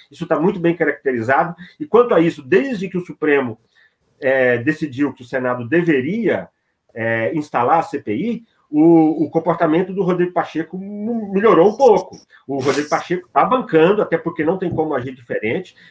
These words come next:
e aí vale a experiência do Renan Calheiros, a experiência é, é,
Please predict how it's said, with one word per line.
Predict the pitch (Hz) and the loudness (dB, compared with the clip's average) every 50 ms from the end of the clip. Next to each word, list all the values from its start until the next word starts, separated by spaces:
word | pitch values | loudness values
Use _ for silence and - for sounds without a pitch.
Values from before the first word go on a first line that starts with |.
| - | -2
e | 135 151 170 | 2 4 4
aí | 175 175 | 4 4
vale | 131 123 151 165 160 151 127 113 - _ _ _ _ _ | 2 2 4 4 4 2 0 -2 -6 _ _ _ _ _
a | 131 | -8
experiência | 127 - - 151 143 127 127 135 165 190 185 175 | -8 -4 -4 -4 -2 0 2 2 2 2 0 -2
do | 156 147 | -4 -2
Renan | 147 147 143 143 139 | -2 -2 -2 -2 -4
Calheiros, | - 107 104 123 139 143 147 143 139 131 110 123 | -4 -4 -4 0 0 4 4 4 4 2 0 -4
a | 120 | -8
experiência | 117 - - 135 123 120 131 151 180 185 - - 185 180 - _ _ _ _ _ - | -8 -6 -6 -6 -2 0 2 2 2 0 -2 -6 -8 -10 -10 _ _ _ _ _ -4
é, | 131 131 135 135 131 135 - - - 131 131 | 0 2 2 2 2 0 -2 -2 0 0 2
é, | 127 | 2